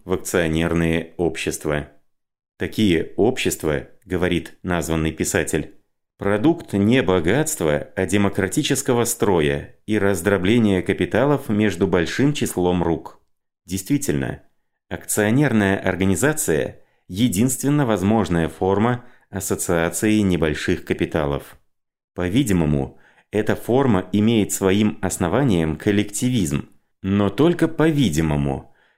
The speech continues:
так как она в действительности допускает свободу участия в предприятии и выхода из него –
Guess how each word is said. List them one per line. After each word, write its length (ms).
так 240
как 220
она 220
в 80
действительности 720
допускает 680
свободу 640
участия 640
в 100
предприятии 840
и 260
выхода 460
из 280
него – 460